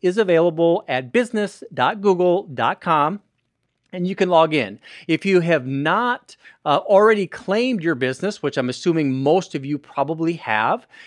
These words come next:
if not, you can find your listing just by going to Google, typing in your business name, <clears throat> and you're gonna see on the right-hand side,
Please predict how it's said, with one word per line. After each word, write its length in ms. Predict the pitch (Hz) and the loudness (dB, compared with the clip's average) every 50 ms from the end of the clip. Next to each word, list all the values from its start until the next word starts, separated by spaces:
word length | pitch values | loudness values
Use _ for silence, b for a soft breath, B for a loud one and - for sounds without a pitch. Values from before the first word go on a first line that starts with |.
| B | B
if 180 | B 185 - - | B -4 -4 -4
not, 300 | 202 202 226 262 277 220 | -2 -2 -2 -2 -2 -4
you 80 | 180 | -6
can 140 | 147 160 143 | -6 -6 -6
find 420 | - - - 185 180 214 254 269 233 | -6 -6 -2 0 0 0 0 0 0
your 80 | 190 | 0
listing 400 | 147 139 156 - - 240 214 185 | 0 0 -2 -4 -6 -10 -10 -6
just 180 | 160 175 - - | -6 -6 -4 -2
by 180 | - 156 143 | 0 0 0
going 280 | 139 135 156 165 185 202 | 0 0 -2 -2 -2 -2
to 140 | - - 233 | -4 -8 -6
Google, 480 | 170 165 165 160 160 170 165 190 - - | -2 0 0 2 2 2 0 0 -2 -6
typing 340 | - - 190 190 - 233 226 | -8 -8 -8 -6 -6 -6 -6
in 80 | 226 | -6
your 100 | 220 214 | -6 -4
business 440 | 180 190 185 - - 190 165 - - | -4 -4 -4 -4 -6 -10 -10 -8 -6
name, 320 | 160 143 135 143 160 175 - b b b b | -6 -4 -4 -4 -6 -10 -12 b b b b
<clears throat> 220 | b b b - | b b b -6
and 1000 | 220 233 226 202 185 127 - _ _ _ _ _ _ _ _ _ _ _ - 165 | -4 -2 -2 -2 -2 -4 -6 _ _ _ _ _ _ _ _ _ _ _ -6 -2
you're 80 | 170 | 0
gonna 160 | 170 180 151 143 | 0 0 0 -2
see 280 | - - 226 233 220 | -4 -6 -4 0 0
on 120 | 190 156 147 | 0 0 0
the 80 | 139 | 0
right-hand 640 | 139 143 139 151 190 180 143 - 240 247 240 220 180 | 0 0 2 2 0 0 -4 -6 -6 -6 -4 -4 -6
side, 640 | - - - 196 220 214 165 135 131 123 127 135 143 | -6 -4 -4 -2 0 2 2 2 2 2 2 0 -2